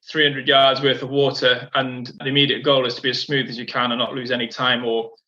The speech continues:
or have any errors across that, because each little mistake just adds up, because it's, it's a constant. The boat's bouncing backwards and forwards, left to right, and you've got to balance it front to back, left to right.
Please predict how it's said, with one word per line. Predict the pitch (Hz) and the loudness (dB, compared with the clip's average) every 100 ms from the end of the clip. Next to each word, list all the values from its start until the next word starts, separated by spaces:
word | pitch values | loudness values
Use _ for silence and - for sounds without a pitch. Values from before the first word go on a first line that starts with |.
| _ _ | _ _
or | 120 120 123 | -2 0 2
have | 151 | 2
any | - 120 | 2 2
errors | 120 120 117 | 2 0 -4
across | - 127 - | -4 -4 0
that, | 139 135 - | 2 2 0
because | 143 151 135 - | -4 0 0 0
each | 175 175 160 | 0 0 0
little | 139 131 | 0 -2
mistake | 120 - 139 127 - - - | -6 0 2 2 -2 -18 -18
just | - 143 | -16 -2
adds | 139 131 143 | 0 0 2
up, | 139 135 | 2 0
because | 147 147 147 | -4 -4 0
it's, | 143 139 - - _ _ _ _ - | 0 -2 -12 -16 _ _ _ _ -4
it's | 160 | -2
a | 165 | -2
constant. | 180 170 147 202 | -2 -2 -2 -2
The | 160 | 0
boat's | 151 143 139 | 2 2 2
bouncing | 156 139 143 131 | 2 2 -2 0
backwards | 143 139 127 | 0 0 -6
and | 127 | -10
forwards, | - 143 135 135 139 | -4 -2 0 -2 0
left | 131 - | -2 -2
to | 131 | -6
right, | 123 131 131 - - | 0 2 2 -2 -4
and | 139 180 | -2 0
you've | 160 | 0
got | 143 | 0
to | |
balance | 123 139 131 131 139 | 2 2 2 -2 0
it | 131 - - - | 0 0 -8 -8
front | 139 131 | -8 -6
to | |
back, | 131 131 127 | 0 2 2
left | 139 139 | 0 -2
to | 127 | -2
right. | 135 131 | 2 2